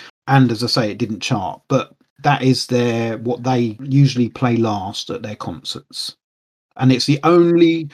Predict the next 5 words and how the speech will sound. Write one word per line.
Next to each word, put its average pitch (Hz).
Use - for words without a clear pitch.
song, 135
probably 160
with 135
Enola 131
Gay, 117